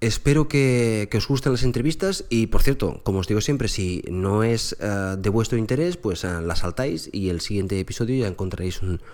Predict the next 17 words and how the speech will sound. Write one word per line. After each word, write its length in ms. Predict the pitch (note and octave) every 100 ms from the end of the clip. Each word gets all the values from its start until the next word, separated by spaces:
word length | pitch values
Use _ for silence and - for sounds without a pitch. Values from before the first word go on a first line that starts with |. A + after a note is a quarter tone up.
| - -
ochenta 260 | - F#2+
y 20 | F#2
cinco 200 | B2+ B2+
por 100 | A#2+
ciento 180 | C3
Cocoa 520 | A#2+ A2+ B2+ C3 C3+ - - - - - -
con 120 | G#2+
un 100 | G2+
formato 340 | G#2+ G#2 G#2
más, 360 | G#2 G#2 - -
más 320 | - G2 F#2+ G2
estándar. 460 | - E2+ D#2 D#2 - - - -
De 140 | A2+
todas 260 | A2 E3+ F3+
formas, 440 | F#3 D#3+ A#2+ - -
ah, 320 | E2+ F#2 F2
mm, 300 | C#2+ F#2+ E2+